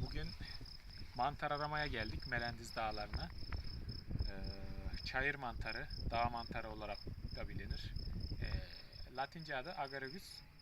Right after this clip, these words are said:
campestris olan, e,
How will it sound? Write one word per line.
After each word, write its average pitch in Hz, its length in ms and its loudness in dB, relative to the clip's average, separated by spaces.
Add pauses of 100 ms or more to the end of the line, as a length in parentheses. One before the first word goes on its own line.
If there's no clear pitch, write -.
(220)
campestris 139 680 -6
olan, 110 240 -2 (1900)
e, - 40 -2